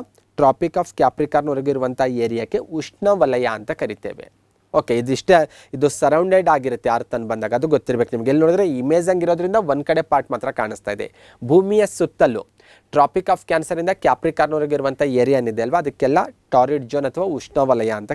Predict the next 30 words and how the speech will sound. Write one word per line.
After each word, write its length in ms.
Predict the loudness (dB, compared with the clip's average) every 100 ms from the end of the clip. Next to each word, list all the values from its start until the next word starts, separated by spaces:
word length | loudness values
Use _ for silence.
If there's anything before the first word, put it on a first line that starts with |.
| -4
ಕರಿತೇವೆ. 460 | -6 -6 -10 -10 -18 _ -20 -20 -20 -20 _
Tropic 360 | 4 4 2 0 -2
of 80 | 0
Cancer-ಇಂದ 540 | -2 -2 -2 0 2 0 0 -4
ಈ 40 | 0
ಕಡೆ 200 | 0 0 -4 _ 0 0
ಆರ್ಕ್ಟಿಕ್ 360 | 0 -2 -4 0
ಸರ್ಕಲ್ವರೆಗೂ 520 | -2 2 2 2 2 2
ಇರುವಂಥ 240 | 0 0 0 0
ಏರಿಯಾ 160 | 0 0
ಏನ್ 80 | 0 -2
ಕಾಣಿಸ್ತಾ 300 | -4 -4 -2
ಇದೆ 80 | 0
ಅಲ್ವಾ, 140 | -2 -2
ಗ್ರೀನ್ 220 | -2 -2 -2
ಕಲರ್ 200 | -2 -2 -6
ಏರಿಯಾ 260 | -6 -4 -4 -6 _ -6
ಇದಾಗಿರ್ಬೋದು. 640 | 0 2 0 -4 -6 -6 -8 -8 _ -20 -20 _ 4
Tropic 340 | 4 4 0 0
of 80 | -2 2
Capricorn-ಇಂದ 720 | 2 2 0 0 0 -2 0 -2 -4
ಅಂಟಾರ್ಕ್ಟಿಕ್ 520 | -6 0 0 -2 -10 -8
ಸರ್ಕಲ್ವರೆಗೂ 460 | -4 -2 -2 0 0
ಇರುವಂಥ 260 | 0 -2 -2 0
ಏರಿಯಾ 180 | 0 -2
ಏನ್ 80 | -4
ಕಾಣಿಸ್ತಾ 320 | -6 -6 -8 -10
ಇದೆ 100 | -8 -8
ಅಲ್ವಾ, 160 | -4 -6 -6 -6
ಗ್ರೀನ್ 220 | -2 -2